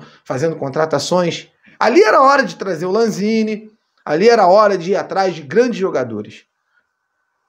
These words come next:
Agora, agora nós estamos totalmente enrolados. Encerro esse vídeo aqui informando a vocês que o Medel ainda não tá no Rio de Janeiro. Também aviso e deixando aqui a notícia de que o Vasco,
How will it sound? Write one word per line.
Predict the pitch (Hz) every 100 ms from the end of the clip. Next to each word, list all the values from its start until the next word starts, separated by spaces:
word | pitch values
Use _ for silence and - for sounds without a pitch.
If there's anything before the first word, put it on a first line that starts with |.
| _ _
Agora, | 139 131 190 233 135 107 _ _ _ _
agora | - 139 170 165
nós | 160
estamos | - - 165 156
totalmente | - 190 190 160 156 156 -
enrolados. | 156 156 107 90 - - _ _ _ _ _ _
Encerro | 117 - 220 226
esse | 220 202
vídeo | 180 170
aqui | 165 185 151 - _ _ _ _ _ _ _ _
informando | 180 180 214 160 165 165
a |
vocês | 160 156 147
que | -
o |
Medel | 147 139 147
ainda | 147 147
não | 147
tá | 131 139
no | 139
Rio | 139
de | 139
Janeiro. | 185 175 240 - - _ _ _ _
Também | 233 208 220 151 - _ _ _ _
aviso | 117 120 180 135 131
e | 123 120
deixando | 131 - 156
aqui | 151 156
a | 156
notícia | 147 - 139 123
de | 123 123
que | 190
o |
Vasco, | 160 170 135 - -